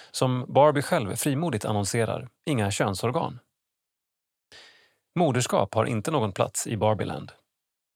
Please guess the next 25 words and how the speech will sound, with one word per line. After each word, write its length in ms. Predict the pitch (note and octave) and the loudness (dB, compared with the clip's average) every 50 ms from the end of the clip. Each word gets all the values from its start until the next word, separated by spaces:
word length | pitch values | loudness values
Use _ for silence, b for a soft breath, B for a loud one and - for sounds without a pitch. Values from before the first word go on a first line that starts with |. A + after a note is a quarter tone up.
| _ _ _ _ _ _ _ _ _ _ _ _ _ _ - | _ _ _ _ _ _ _ _ _ _ _ _ _ _ -4
I 180 | A#2+ G#2+ A2 A#2 | -2 0 0 0
lustgården 560 | - D3 - - - F3 G3+ F3+ A2 F#2+ G2 | 0 -2 -2 -2 -2 0 0 0 0 0 0
var 140 | F#2 G#2 - | 2 2 2
alla 260 | B2 G#2+ A2 D3+ D3 | 2 2 2 2 2
värdefulla, 640 | A2+ A2 G2 F#2 G2 - - E2+ B1+ B1 - A#2 - B B B B B B B B | 2 2 0 0 -2 -2 -2 -2 -2 -2 -4 -6 -8 B B B B B B B B
medan 280 | B2 B2+ C3+ C#3+ D3 | 0 2 2 2 0
hälften 420 | D3 A2+ - G#3 G3+ - - A#2 A2 | 0 -2 -2 -2 -2 -4 -6 -4 -4
av 120 | G2+ F#2 | -2 0
Barbielands 560 | F#2 A#2+ C3+ C3 G#2+ G#2 G2 F#2+ F#2 F#2 - | 2 4 4 4 2 0 -2 -2 -4 -4 -4
invånare 540 | - - G2+ F#2 F#2 F#2+ F#2+ F#2+ F#2+ F#2+ - - | -4 -4 -2 -2 -2 -2 -2 -2 -2 -2 -2 -4
består 300 | - C3 A#2 - A2+ A2+ | -4 -4 -2 0 2 2
av 120 | C3 C#3 | 2 2
män 300 | C3+ F3 D#3 G#2+ F#2+ F#2+ | 0 0 -2 -2 -2 -4
som 180 | F#2 - B2 B2+ | -4 -4 -4 -4
inte 180 | A#2+ G#2+ - | -4 -2 0
verkar 240 | A2+ A#2 A2 - B2+ | 0 0 0 0 0
ha 100 | A#2+ A2+ | 0 0
någon 300 | A#2 C3+ C3+ C3+ F3+ F#3 | 0 0 0 -2 -2 -4
funktion 520 | - - A2 - - - D3+ C3 - - B2 | -4 -4 -6 -4 -4 -4 -4 -4 -4 -6 -6
utöver 340 | - D3 C#3+ - A2 G2+ G2+ | -6 -2 0 2 2 2 2
att 140 | G#2 G2+ - | 0 0 -2
bli 220 | - G#2 G2+ G2+ | -4 -4 -4 -2
ratade 440 | A2+ D#3+ C#3 G#2 - - - A2 G2 | 0 0 0 0 0 0 0 0 2
av 180 | G2 G2 G2+ F#2+ | 2 0 0 0
Barbies. 520 | G2+ B2 B2+ A#2 - - - - - - | 0 0 0 0 -2 -6 -10 -10 -12 -14